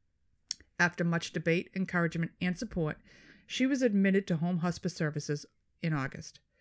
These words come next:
My sister called me a day into her hospice treatment in a rare moment of clarity, asking me to come. I dropped everything and went. As the nurse in the family, luckily with significant hospice experience, I was put in charge of her care.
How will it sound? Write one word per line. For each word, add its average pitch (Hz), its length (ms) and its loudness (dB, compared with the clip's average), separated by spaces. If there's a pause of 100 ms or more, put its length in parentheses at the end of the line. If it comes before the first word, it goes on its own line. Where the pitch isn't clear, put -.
(380)
My 160 100 0
sister 190 340 0
called 190 300 0
me 190 380 0
a 180 60 -2
day 170 380 0
into 175 240 -2
her 190 160 -2
hospice 170 380 -4
treatment - 480 -8
in 160 120 -2
a 160 40 -2
rare 165 320 2
moment 185 280 2
of 185 100 -6
clarity, 147 460 -2
asking 151 380 -4
me 151 100 -2
to 147 60 -4
come. 147 360 -8 (340)
I 170 80 0
dropped 160 340 0
everything 160 400 -2
and 147 140 -2
went. - 280 -8 (640)
As 233 280 4
the 269 100 2
nurse 214 240 2
in 220 60 2
the 202 60 2
family, 160 680 0
luckily 170 600 0
with 165 240 -2
significant 165 500 0
hospice - 420 -4
experience, 151 680 -4
I - 120 -2
was 180 140 -4
put - 160 -4
in 180 60 -4
charge 160 300 -2
of - 80 -12
her 160 80 -4
care. - 400 -6